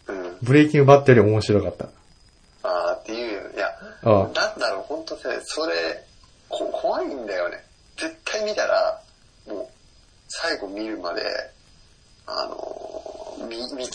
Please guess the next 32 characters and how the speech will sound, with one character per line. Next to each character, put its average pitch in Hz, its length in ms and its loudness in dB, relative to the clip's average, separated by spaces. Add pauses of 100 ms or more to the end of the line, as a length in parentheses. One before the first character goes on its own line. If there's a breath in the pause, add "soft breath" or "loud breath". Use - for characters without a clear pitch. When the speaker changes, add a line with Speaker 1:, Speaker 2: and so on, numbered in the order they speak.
(140)
Speaker 1:
く 107 120 -4
す - 160 -6
だ 92 120 -2
ろ 85 160 -4
う - 20 -10
な 85 120 -6
っ 85 80 -8 (180)
て 92 80 -12
い 87 200 -10
う 85 60 -10
の 78 80 -10
は 76 160 -6
あ - 20 -14
っ - 40 -14 (120)
て。 - 60 -14
Speaker 2:
そ 113 100 -2
う、 107 40 0
見 123 120 4
尽 156 180 -4
く 160 140 2
し - 160 -4
て、 104 460 8
で、 123 80 0
見 127 160 4
尽 - 100 -4
く 185 140 6
し - 80 -2
た 143 100 10
後 123 160 6
に 98 80 4
間 107 140 4
違 - 20 2